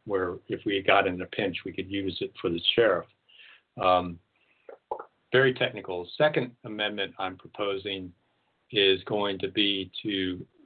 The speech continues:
reinstate Lane County in the Association of Oregon and California Railroad Lands Counties, which we've talked about here on the Boze Noze show before.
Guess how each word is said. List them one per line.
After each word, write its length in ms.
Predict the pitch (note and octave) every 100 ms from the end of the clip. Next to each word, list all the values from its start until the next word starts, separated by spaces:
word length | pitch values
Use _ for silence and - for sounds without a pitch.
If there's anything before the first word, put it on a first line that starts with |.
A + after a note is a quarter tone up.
| - B2 _ _ E3 _ _ -
reinstate 800 | A#2 B2 A2+ G#2+ - B2 A2+ A2+ _
Lane 280 | A2 G#2+ G2+
County 540 | - A2+ A2+ G#2 G2 -
in 160 | G#2+ G#2
the 140 | F#2+
Association 1080 | F2+ - A#2+ B2 B2 A2+ A2 A2 A2+ G2+ G2+ -
of 140 | F#2+ -
Oregon 420 | A2+ A#2+ A#2+ A2
and 140 | G2+ -
California 640 | G#2 G#2 G2+ - G#2+ G#2
Railroad 500 | F#2+ G#2 G#2 G2+ G2
Lands 360 | F#2+ F#2+ F#2 F#2+ -
Counties, 420 | C#3 C#3 F#2 E2+ -
which 160 | - G#2+ -
we've 240 | G2+ F#2+
talked 300 | - G#2+ G2+
about 240 | F#2+ G2 F#2
here 140 | A2
on 100 | G2
the 60 | F#2
Boze 340 | F2 G2 F#2+
Noze 240 | G2 G2 F#2 -
show 160 | G2+
before. 520 | F2+ F#2 - C#3 C3+